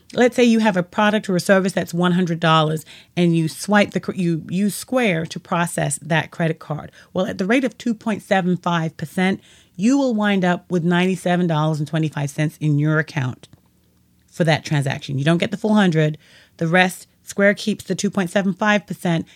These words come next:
and the rest you have. Not a bad deal. And just to add, I mentioned that Square works within the headphone jack of your tablet or, or phone. As of this recording, the iPhone seven, which has been released,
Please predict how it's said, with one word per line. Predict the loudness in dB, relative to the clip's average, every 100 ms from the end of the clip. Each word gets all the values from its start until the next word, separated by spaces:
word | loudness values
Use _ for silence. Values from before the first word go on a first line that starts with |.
| _
and | 2
the | 4
rest | 4 4 0
you | -2
have. | -2 -6 -14 -20 _ _ _ _ _ _ _ _ _ _ _
Not | 0 2
a | 4
bad | 4 4
deal. | 4 4 2 -6 -20 -20 _ _ _ _ _ _ _ _ 2
And | 4 4 0
just | -2 -2 -2
to | -4 -2
add, | 0 2
I | 2
mentioned | 4 2 2 2 0
that | 0
Square | -2 2 4 4 4 0 _ _ _ 0
works | 2 2 0
within | 0 2 2
the | 2
headphone | 0 0 0 0 2
jack | 0 -2 -4 -6
of | -4 -2
your | 0 0 0
tablet | -4 -2 0 2 0 0 -2
or, | -2 -2
or | -4 -6
phone. | -4 0 0 0 -4 _ _ _ _ _ -2
As | 2 2
of | 2 6
this | 4 4
recording, | 0 0 2 2
the | 0
iPhone | 0 0 0 0 0
seven, | 0 0 2 4 2 2 0
which | -4
has | -4
been | -2 0
released, | 2 0 0 -2 -6